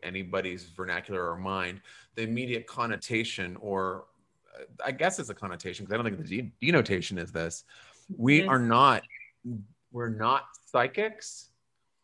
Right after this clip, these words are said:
Speaker 1: Um, and we are not basically, you, uh, what, what are we hiring you for? What are we paying you for? You're paying for me to be a member of your team and your company. You know, we are collaborating with
Speaker 2: That's right.
Speaker 1: your team.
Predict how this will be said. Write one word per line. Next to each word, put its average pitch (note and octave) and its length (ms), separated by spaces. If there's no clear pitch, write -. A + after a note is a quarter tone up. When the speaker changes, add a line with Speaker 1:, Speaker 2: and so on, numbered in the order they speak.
Speaker 1:
Um, A#2 560
and A#2 580
we A#2+ 380
are A#2+ 160
not A#2 400
basically, A#2 480
you, A#2 220
uh, C#3 160
what, B2 540
what E3 160
are A#3+ 40
we C4 80
hiring G#3 480
you G#2 140
for? F2+ 420
What D3 120
are - 20
we C4+ 100
paying G#3+ 340
you E3 120
for? F#2+ 380
You're B2+ 280
paying D3 580
for B2+ 80
me A#2+ 240
to B2 60
be A2+ 140
a G#2+ 40
member G#2 340
of - 140
your F2+ 120
team G2 420
and F2 80
your E2+ 100
company. E2 640
You A#2 80
know, A#2 180
we A#2+ 240
are D3+ 80
collaborating B2+ 840
with G#2+ 100
Speaker 2:
That's D#3 100
right. G#2 80
Speaker 1:
your G2 80
team. G#2+ 260